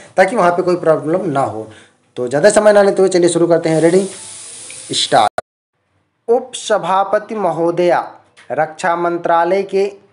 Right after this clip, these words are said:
अनुसंधान तथा विकास संस्थान के सभी साथियों ने जो प्र-, उपसभापति महोदया, रक्षा मंत्रालय के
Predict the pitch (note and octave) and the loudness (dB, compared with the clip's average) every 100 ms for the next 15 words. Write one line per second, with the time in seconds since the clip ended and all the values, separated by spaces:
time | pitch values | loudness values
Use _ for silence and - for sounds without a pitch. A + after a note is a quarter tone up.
0 | _ D3 E3+ F3+ F3+ F3+ E3 E3 G#3 B3 | _ -6 -4 -2 -2 -2 -2 -2 -2 -2
1 | A3+ G#3 F#3 F#3 F#3 - - - D3+ F3 | -4 0 0 0 -4 -14 -20 -14 -4 -2
2 | G3+ G3 A3+ A3+ G3 F#3 F3+ - E3+ E3 | 0 0 0 -2 -2 -2 -4 -6 -2 -2
3 | C3 - _ _ _ E3+ F3+ F3+ D#3+ F3 | -6 -14 _ _ _ -2 -2 -2 -2 -2
4 | E3+ E3+ E3 E3 E3 G3+ G#3 G3+ G3+ G3+ | -2 0 -2 -4 -6 -2 0 -2 -4 -8
5 | _ - C3 F3 A3+ A#3 G3+ _ _ _ | _ -20 -4 -2 -2 -4 -12 _ _ _
6 | _ _ _ _ _ A3+ B3 - - G#3+ | _ _ _ _ _ 4 4 -2 2 2
7 | E3 F#3 G3 G3 G#3 A3+ G3+ D#3+ E3 E3+ | 4 4 6 4 2 2 2 4 4 6
8 | F3+ E3 A2 - - _ - B2 D#3 D#3 | 8 8 6 -2 -18 _ -8 2 2 2
9 | - E3+ E3+ E3+ F3 E3+ E3+ F#3 G3 F#3+ | 2 4 4 2 4 6 6 6 4 4
10 | G3 G3+ | 2 2